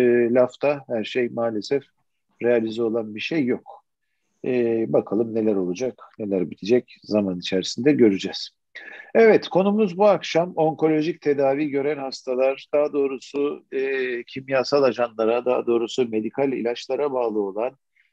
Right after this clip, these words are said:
e, kemiklerdeki hasarlar, bu hastalara nasıl yaklaşacağız? E, bu hastaların tedavisi nasıl olacak? Nasıl teşhis edeceğiz? Anamnezde nelere dikkat edeceğizinden tutun da neler, nelerine implant yapacak mıyız, yapmayacak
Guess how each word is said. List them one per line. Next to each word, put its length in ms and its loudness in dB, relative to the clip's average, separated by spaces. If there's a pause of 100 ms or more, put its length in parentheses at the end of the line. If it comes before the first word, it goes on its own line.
(140)
e, 540 0
kemiklerdeki 1000 2
hasarlar, 800 -2
bu 120 -2
hastalara 560 -2
nasıl 320 -4
yaklaşacağız? 920 -6 (400)
E, 60 0 (440)
bu 120 2
hastaların 500 -2
tedavisi 600 0
nasıl 240 -4
olacak? 480 -2
Nasıl 280 -4
teşhis 400 -2
edeceğiz? 560 -2 (320)
Anamnezde 640 -2
nelere 320 2
dikkat 320 -2
edeceğizinden 840 -2
tutun 400 -8
da 140 0
neler, 380 -2
nelerine 520 -4
implant 400 2
yapacak 440 0
mıyız, 180 -12
yapmayacak 500 0